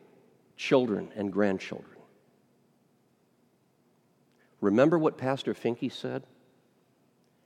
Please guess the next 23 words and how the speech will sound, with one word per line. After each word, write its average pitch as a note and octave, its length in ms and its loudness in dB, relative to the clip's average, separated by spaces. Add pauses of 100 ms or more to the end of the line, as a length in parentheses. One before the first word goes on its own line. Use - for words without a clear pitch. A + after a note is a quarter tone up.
(1120)
"It's - 240 0
not A3+ 320 4
what F#3 260 4
you C#3 100 6
know G2 680 2 (420)
that F#2+ 140 -6
will G2 140 -4
change F#2+ 500 -2
the - 80 -12
world, - 560 -8 (2250)
but E3 220 4
what G3+ 260 4
you E3 200 2
do C#3+ 600 4 (1120)
with C3 220 2
what A#2 240 4
you G2+ 180 0
know F#2 480 -2 (1200)
that C3 120 0
will A2+ 140 -6
change - 600 -4
the G2 60 -16
world." - 600 -12